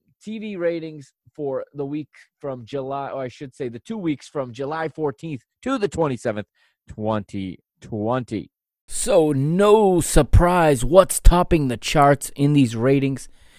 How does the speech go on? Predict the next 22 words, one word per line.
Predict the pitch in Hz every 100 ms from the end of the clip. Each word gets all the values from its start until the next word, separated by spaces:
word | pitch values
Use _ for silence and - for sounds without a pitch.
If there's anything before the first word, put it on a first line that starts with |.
| _
It | 135
could | - 147
only | 165 156
be | 127 135 101 - - _ _ _ _ -
Chivas, | 196 180 135 - - - -
Club | 151 240 254
América, | 233 202 175 170 160 156 _ _ _ -
Copa | 127 127 123 117
por | - - 196 190 151 -
México, | 123 143 196 180 165 165 151 - - -
the | 120
two | - 185 175 - -
monstrous | 127 143 165 165 - 156 131 - 139
giants | 110 104 147 160 156 -
of | 120
Mexican | 123 143 - 139 139
football, | 117 156 143 143 139 135 _ _ _ _ _ -
the | 104 98 95 -
Clásico | 151 156 147 139 127
de | 120
México, | 120 151 156 143 151 143 - - _ _
Chivas | - 185 139 -